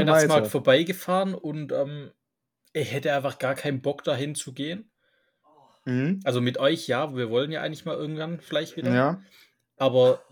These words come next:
Speaker 1: da hab ich so viele Leute gesehen, das, das hat mir schon gereicht, dran
Speaker 2: Ja,
Speaker 1: vorbeizufahren.
Speaker 2: check ich, check ich. Es ist natürlich immer viel los auch.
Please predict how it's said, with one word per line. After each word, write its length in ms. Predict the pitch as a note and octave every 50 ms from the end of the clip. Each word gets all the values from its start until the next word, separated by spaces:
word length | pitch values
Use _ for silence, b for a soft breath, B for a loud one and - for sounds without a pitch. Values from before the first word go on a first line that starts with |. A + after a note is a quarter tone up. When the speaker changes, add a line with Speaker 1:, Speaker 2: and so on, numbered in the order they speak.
| - _ _ _ _ _
Speaker 1:
da 180 | - A#2+ G#2+ G#2
hab 100 | A#2+ C3+
ich 120 | C3 -
so 140 | - C3 C#3+
viele 240 | C3 - E3+ C#3+ C3
Leute 340 | A#2 B2+ C3 D3 D3 F3 D#3
gesehen, 320 | D3+ D3 D3 D3+ D3 C#3+
das, 160 | C#3+ C#3 C3 A#2+ - - - - _ _ _ _ _ _ _ _ _ _ _
das 140 | - A#2+ A#2
hat 120 | A#2 -
mir 60 | B2
schon 180 | - - C#3+ B2
gereicht, 560 | A#2+ A#2+ - A#2+ A#2 A2+ G#2+ - - - _ _ _ _ _ _ _
dran 180 | - B2+ B2 A#2
Speaker 2:
Ja, 200 | A#2 B2 D3+ F#3
Speaker 1:
vorbeizufahren. 380 | G3+ F#3+ - - D3 C3+ B2+
Speaker 2:
check 60 | - B2 G#2+
ich, 80 | - -
check 300 | - B2+ A#2+ A#2 - -
ich. 360 | A2 G#2+ G#2+ G2 - - _ b b b b b b b b b b b _ _ _ _
Es 120 | - A#2
ist 40 | -
natürlich 340 | C3+ C3+ C3+ C3+ C#3 C3+ C3
immer 220 | C#3+ C#3 C#3+ C#3
viel 240 | C3 - - C3 B2+ A#2+
los 400 | C3 C3+ C#3 D3 D#3+ D#3 - D#3
auch. 460 | D3 D3 D3 D3+ D3+ D3+ D3+ -